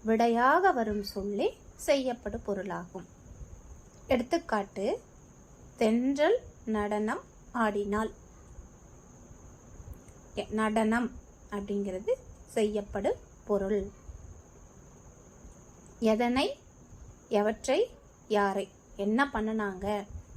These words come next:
அப்படிங்கும்போது நடனம் ஆடினாள் என்பது. அடுத்தது,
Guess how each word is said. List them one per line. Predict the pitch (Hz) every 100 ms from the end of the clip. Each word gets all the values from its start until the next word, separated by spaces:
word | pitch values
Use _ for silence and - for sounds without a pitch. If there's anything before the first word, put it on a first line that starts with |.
| - - -
அப்படிங்கும்போது | 196 202 196 196 208 196 381 539 - - -
நடனம் | 208 202 202 226 381 - -
ஆடினாள் | 202 190 196 202 214 202 202 - - -
என்பது. | 202 202 196 202 - - - - - - - - -
அடுத்தது, | - 226 233 202 202 359